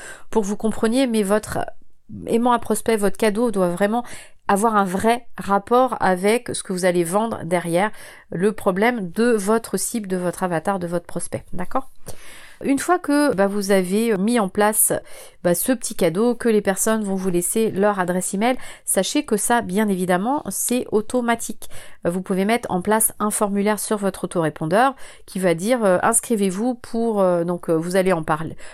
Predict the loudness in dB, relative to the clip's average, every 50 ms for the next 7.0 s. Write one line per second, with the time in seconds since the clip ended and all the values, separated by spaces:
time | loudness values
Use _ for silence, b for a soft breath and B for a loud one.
0 | B B -2 0 2 2 2 2 2 0 0 0 -2 -2 0 -2 -2 -2 -2 -4
1 | -6 -4 0 -2 0 0 0 0 0 0 0 0 0 0 0 0 -2 0 0 0
2 | 0 0 0 0 0 2 2 2 2 2 0 B B B B B B B B -2
3 | 0 2 2 2 4 4 4 4 2 2 0 2 2 2 2 4 2 2 4 4
4 | 4 4 4 4 2 2 4 4 2 2 0 -2 0 0 2 2 2 2 0 0
5 | -2 -2 -2 0 -2 -2 -2 -2 -2 -4 -6 -4 -2 -2 -2 0 0 2 2 2
6 | 2 2 0 0 -2 0 0 2 2 2 0 0 -2 -2 -2 0 2 2 2 0